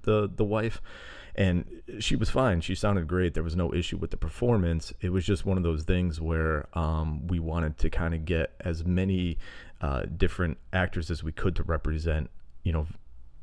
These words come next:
the types of films that Vinegar Syndrome puts out. And of course, Ginger Lynn is known for doing adult films as well as mainstream films, and we've put out a number of her releases. And so we brought her in, and,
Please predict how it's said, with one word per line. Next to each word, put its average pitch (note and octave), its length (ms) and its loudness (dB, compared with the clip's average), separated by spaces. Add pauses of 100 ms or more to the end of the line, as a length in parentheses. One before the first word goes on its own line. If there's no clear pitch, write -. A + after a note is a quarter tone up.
(120)
the - 60 0
types - 320 6
of F2 80 -2
films D#2+ 240 0
that D#2+ 80 0
Vinegar D#2+ 260 0
Syndrome D2+ 360 -2
puts - 240 2
out. F2+ 240 4
And D#2+ 120 -4
of D#2 120 -6
course, D#2 240 -2 (260)
Ginger E2 240 0
Lynn D#2+ 220 2
is D2+ 120 -2
known D#2 200 0
for E2 100 -6
doing D#2 380 0
adult E2 340 0
films E2 340 0
as D#2+ 160 -2
well D#2 180 0
as D2 100 -4
mainstream D#2 500 -2
films, E2 380 -2
and E2 80 -2
we've D#2 180 -2
put - 140 2
out D2 100 -2
a D#2 80 -2
number D2 240 -2
of D2+ 100 -4
her D#2 140 -2
releases. G2 560 2 (420)
And F2 120 2
so F#2+ 100 2
we E2 160 2
brought D#2 280 0
her E2+ 140 2
in, G#2+ 300 2 (220)
and, E2+ 580 2